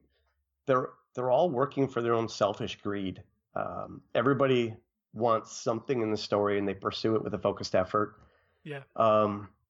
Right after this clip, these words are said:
Speaker 1: and then, uh, you know, as a twist, I make w-, perhaps the, one of the most selfish characters in the whole series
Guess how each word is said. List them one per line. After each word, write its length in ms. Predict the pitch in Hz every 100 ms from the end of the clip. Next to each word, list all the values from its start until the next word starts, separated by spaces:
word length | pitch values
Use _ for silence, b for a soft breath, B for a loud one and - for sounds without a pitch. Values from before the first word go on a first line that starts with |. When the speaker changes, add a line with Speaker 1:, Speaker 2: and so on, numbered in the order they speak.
| _ _ _ _ _ _ -
Speaker 1:
and 220 | 135 127
then, 360 | 131 127 127 135 -
uh, 420 | 139 127 123 113 104 - _
you 100 | 127
know, 240 | 104 107 107 _ _ - - -
as 140 | 135
a 40 |
twist, 720 | - - 240 151 165 - - _ _ _ _ _ -
I 360 | 110 107 107 113 107 _ _ -
make 320 | 127 123 123
w-, 300 | - 123 123 - _ _ _ _
perhaps 420 | 156 147 160 -
the, 120 | 160 135 -
one 200 | 143 143
of 20 |
the 60 | 135
most 180 | 135
selfish 300 | 156 135 135
characters 400 | - 135 131 123
in 60 | 110
the 60 | 110
whole 400 | 120 113 107 - _ _ _
series 680 | - - 143 135 117 113 -